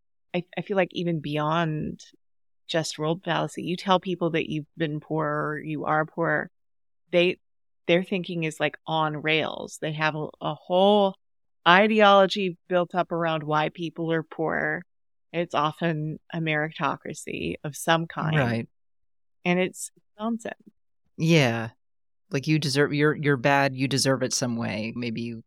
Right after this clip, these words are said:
Speaker 2: you made bad choices, or maybe you're just a bad person. And that's why you're poor. And that's why redneck characters are always bad people. They're always, always, always, always bad people.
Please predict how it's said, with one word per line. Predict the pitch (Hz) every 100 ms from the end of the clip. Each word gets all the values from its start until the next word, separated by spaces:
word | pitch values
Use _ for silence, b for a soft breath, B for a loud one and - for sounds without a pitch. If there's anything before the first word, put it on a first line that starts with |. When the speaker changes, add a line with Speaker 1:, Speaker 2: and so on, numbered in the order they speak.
| _
Speaker 2:
you | 117 127
made | 147 147
bad | 139 135
choices, | 120 131 131 131 127
or | 139
maybe | 147 156 165
you're | 151
just | 127 127 127 -
a | 147
bad | 120 113 107
person. | - 113 117 - 139 131 - _ _ _ _
And | 143 131
that's | 123 -
why | 113
you're | 110
poor. | - 113 107 117
And | 117
that's | 127 117
why | 120
redneck | 117 113 120 -
characters | 95 - - 95
are | -
always | 131 - 123
bad | - 110 117
people. | - - - - _ _ 160 _ _ _ _ _
They're | - - -
always, | 135 120 120 120
always, | 120 117 123
always, | - - 131
always | 113 127
bad | - - -
people. | 95 -